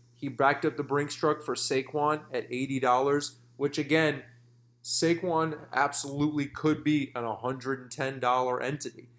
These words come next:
It's just at this point, we've all been burned so many times by his injuries. But I think eighty,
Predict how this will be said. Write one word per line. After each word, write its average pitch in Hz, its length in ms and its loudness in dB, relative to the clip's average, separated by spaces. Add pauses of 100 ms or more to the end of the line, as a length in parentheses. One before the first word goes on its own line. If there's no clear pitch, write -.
(220)
It's 110 240 -6
just 120 240 -4
at 101 100 -20
this 127 160 -2
point, 139 320 -2
we've 117 160 -4
all 117 200 4
been 123 200 -2
burned 123 300 -2
so 127 160 -2
many 123 180 -6
times 123 340 -4
by 117 160 0
his 117 140 0
injuries. 117 520 -6 (320)
But 120 260 0
I 120 80 -2
think 131 300 -6
eighty, 135 560 0